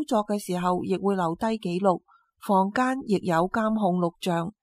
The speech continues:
所以嗰名警察下場唔好。佢話，查詢習近平戶籍嘅時候，順便帶出咗習明澤嘅身份證，因為係一家人，再用習明澤嘅身份證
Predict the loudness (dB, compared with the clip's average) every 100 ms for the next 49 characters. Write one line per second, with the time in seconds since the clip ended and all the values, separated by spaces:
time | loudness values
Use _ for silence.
0 | _ -6 -2 0 0 0 0 -2 -4 -4
1 | -4 -2 -4 -2 -4 -4 -4 -4 -4 -6
2 | -6 -4 -2 -2 -4 _ _ _ -2 2
3 | 6 6 4 -2 _ _ -4 -2 0 0
4 | 0 0 0 0 -2 -2 -2 -2 -2 -2
5 | -2 -4 -2 -2 0 0 -2 _ -8 -2
6 | 0 2 0 0 -4 -4 -4 -6 -4 -4
7 | -2 -4 -4 -4 -4 -4 -6 -6 -6 -4
8 | -2 -2 -4 -4 -2 -2 -2 _ _ _
9 | -4 0 2 2 2 0 0 0 0 0
10 | -2 -4 -10 _ _ -2 0 2 2 0
11 | -2 -4 -2 -2 -2 -2 -4 -2 -2 -2
12 | -4 -2 -2 0 0